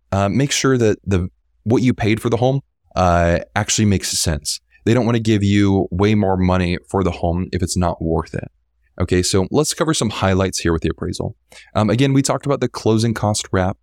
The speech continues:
If the appraisal value comes in higher than the purchase price, you can use that extra value, um, to count towards your closing costs to pay those down for you.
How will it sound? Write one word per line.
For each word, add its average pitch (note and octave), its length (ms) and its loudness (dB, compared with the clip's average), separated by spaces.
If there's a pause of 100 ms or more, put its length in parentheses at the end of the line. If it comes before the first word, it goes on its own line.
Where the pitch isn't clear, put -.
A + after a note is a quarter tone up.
If - 140 -6
the G#2+ 100 2
appraisal G#2+ 520 0
value G2 340 0
comes G2 300 -6
in F#2 80 -4
higher G2+ 400 -2
than G2+ 100 -6
the G2 80 -8
purchase G#2 300 -4
price, G#2 360 -2 (420)
you G#2 180 2
can G2 180 0
use G2 300 2
that F#2+ 200 0 (120)
extra F#2 580 0
value, F#2 640 0 (340)
um, F2+ 360 0
to G2 580 0
count - 260 -4
towards F2+ 200 0
your E2 100 -2
closing E2+ 360 -2
costs F2+ 320 -8
to - 80 -10
pay F2+ 200 -2
those E2+ 200 -2
down E2+ 240 -2
for F2 240 -10
you. G2 100 -12